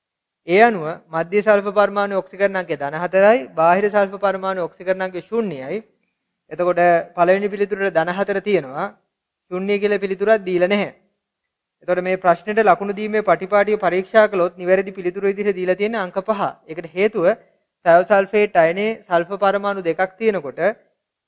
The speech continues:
කුමන සල්ෆර් පරමාණුවේ ඔක්සිකරණ අංකයද කියන එක නිශ්චිතව සඳහන් නොවන නිසා නිශ්චිත පිළිතුරක් දිය නොහැකියි කියන අදහසින් තමයි පස්වෙනි පිළිතුර නිවැරදි පිළිතුර විදිහට සලකලා තියෙන්නේ.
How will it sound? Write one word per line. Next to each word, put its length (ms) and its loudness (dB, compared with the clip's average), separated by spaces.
කුමන 220 -2
සල්ෆර් 380 2
පරමාණුවේ 540 -2
ඔක්සිකරණ 460 -6
අංකයද 320 -4
කියන 200 -6
එක 100 -8
නිශ්චිතව 460 -8
සඳහන් 400 -8
නොවන 280 -2
නිසා 400 -6
නිශ්චිත 440 -12
පිළිතුරක් 500 -4
දිය 160 -6
නොහැකියි 460 -8
කියන 160 -4
අදහසින් 480 -4
තමයි 380 -2
පස්වෙනි 380 -2
පිළිතුර 320 -6
නිවැරදි 400 -4
පිළිතුර 280 -6
විදිහට 260 -4
සලකලා 360 -2
තියෙන්නේ. 280 -4